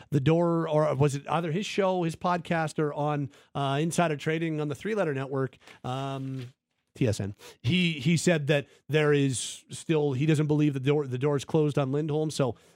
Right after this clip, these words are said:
and, and I believe the Flames are still chatting with the Lindholm camp. I think the same is true on the Backlund front. It's kinda believed that maybe Backlund is still taking a wait and see approach on this front.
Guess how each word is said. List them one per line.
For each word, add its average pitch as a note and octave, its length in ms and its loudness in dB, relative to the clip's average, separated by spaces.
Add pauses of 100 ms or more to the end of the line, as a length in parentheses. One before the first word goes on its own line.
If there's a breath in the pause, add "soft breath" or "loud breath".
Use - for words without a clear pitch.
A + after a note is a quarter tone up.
and, C#3 160 0
and D3 160 0
I C#3+ 80 4
believe D3 380 -2
the C3+ 80 -2
Flames D#3+ 360 0
are B2+ 60 -4
still D#3 240 0
chatting D#3+ 400 0
with D#3 140 -4
the D#3+ 60 -2
Lindholm D#3 440 0
camp. D#3 320 0 (220 soft breath)
I B2+ 60 -4
think C#3+ 100 -2
the B2 60 -6
same E3 340 2
is D#3+ 100 -2
true F3+ 240 0
on E3 80 2
the C#3 60 -2
Backlund D3 540 -2
front. D#3+ 220 -2
It's C3+ 120 -6
kinda D#3+ 200 0
believed C#3+ 380 0
that C#3 80 -4
maybe C#3 240 -6
Backlund D3 420 -10
is C3+ 120 -8
still F3 400 -2 (200 soft breath)
taking D#3+ 280 2
a D3 40 4
wait D#3 260 4
and D3+ 120 -2
see F#3 240 -2
approach F#3 460 -2
on F3+ 140 2
this F#3 180 -2
front. F3+ 280 -2